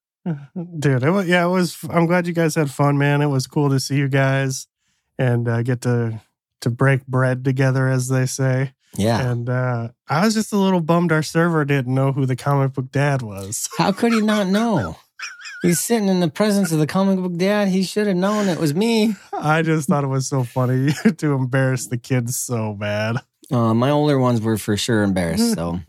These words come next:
Speaker 1: <laughs>
Speaker 2: uh, they appreciated that.
Speaker 1: <laughs> It was hilarious. But,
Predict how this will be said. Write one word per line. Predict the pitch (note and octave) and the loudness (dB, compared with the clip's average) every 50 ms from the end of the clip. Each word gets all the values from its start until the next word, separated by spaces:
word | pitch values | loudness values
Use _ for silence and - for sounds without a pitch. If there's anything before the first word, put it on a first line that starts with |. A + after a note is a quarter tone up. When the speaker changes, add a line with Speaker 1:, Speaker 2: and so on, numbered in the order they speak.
| A3 - | -8 -6
Speaker 1:
<laughs> | _ - E3 D3 | _ -2 -2 0
Speaker 2:
uh, | F#2+ F#2 B2 A#2 | 0 2 2 2
they | A2+ G2+ G2+ G#2+ | 2 2 2 2
appreciated | G2 - G#2+ F#2+ F#2 F#2+ - - E2+ E2 D#2 E2 D#2+ | 0 0 0 0 0 0 -2 -2 -2 -2 0 -2 -2
that. | D#2+ F2 F2 - - - | -2 -2 -2 -4 -4 -4
Speaker 1:
<laughs> | - G3 - - | -4 -4 -4 -4
It | - | -4
was | C#3+ F3 E3 D3+ C3+ - - - | -4 -2 -2 -2 -2 -4 -8 -10
hilarious. | F#2+ F#2+ G2 G2+ G#2 G2+ G#2+ G2+ D#2+ G2 - - - _ _ _ _ - - - - - - - - _ _ _ _ - | -8 -6 -4 -2 -2 -2 -2 -2 -4 -6 -6 -10 -12 _ _ _ _ -20 -20 -20 -20 -20 -20 -20 -20 _ _ _ _ -2
But, | B2+ A#2+ A#2 A2+ A2 G#2+ - | 0 2 2 2 0 -4 -8